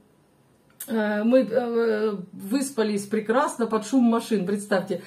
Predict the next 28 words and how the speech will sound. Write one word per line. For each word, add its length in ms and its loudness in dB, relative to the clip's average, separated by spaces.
буквально 420 4
на 140 2
трассе 460 2
мы 120 2
засыпаем, 580 2
машины 380 0
шух, 420 0
шух, 480 0
шух, 440 -2
гоняют, 520 4
дальнобойщики 880 2
гоняют, 500 4
а 120 2
мы 160 6
спимо. 460 2
Ну, 200 6
це 240 2
ли 220 4
не 160 6
ром-, 420 4
не 180 6
романтика? 720 2
Вот 140 0
так 200 0
вот 140 -4
я 220 2
была 360 4
просто, 640 2